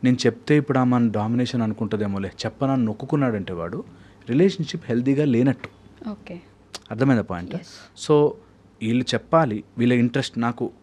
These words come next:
Speaker 1: మా ఫ్యామిలీ ఫంక్షన్స్‌కి వెళ్ళినప్పుడు నువ్వు ఇట్లా వేసుకుంటే నాకు నచ్చదు అని చెప్పడము.
Speaker 2: మ్మ్.
Speaker 1: తను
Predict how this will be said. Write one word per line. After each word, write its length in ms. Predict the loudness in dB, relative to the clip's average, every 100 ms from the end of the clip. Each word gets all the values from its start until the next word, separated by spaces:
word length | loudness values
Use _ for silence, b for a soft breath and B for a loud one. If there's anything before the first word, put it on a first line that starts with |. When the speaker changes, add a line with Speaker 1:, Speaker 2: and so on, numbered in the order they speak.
| -6
Speaker 1:
మా 180 | -4 -4
ఫ్యామిలీ 420 | -2 0 0 -2
ఫంక్షన్స్‌కి 500 | -2 -4 -4 -6 -4
వెళ్ళినప్పుడు 380 | -4 -6 -6 -4
నువ్వు 160 | -2
ఇట్లా 200 | -2 -2
వేసుకుంటే 420 | -2 -2 -4 -6 -4
నాకు 200 | -4 -6
నచ్చదు 340 | -8 -8 -8 -10 b b b -8
అని 140 | -6
చెప్పడము. 460 | -6 -8 -6 -6 -8 -10
Speaker 2:
మ్మ్. 180 | -12 -12 -14 B B B _ 2
Speaker 1:
తను 240 | 2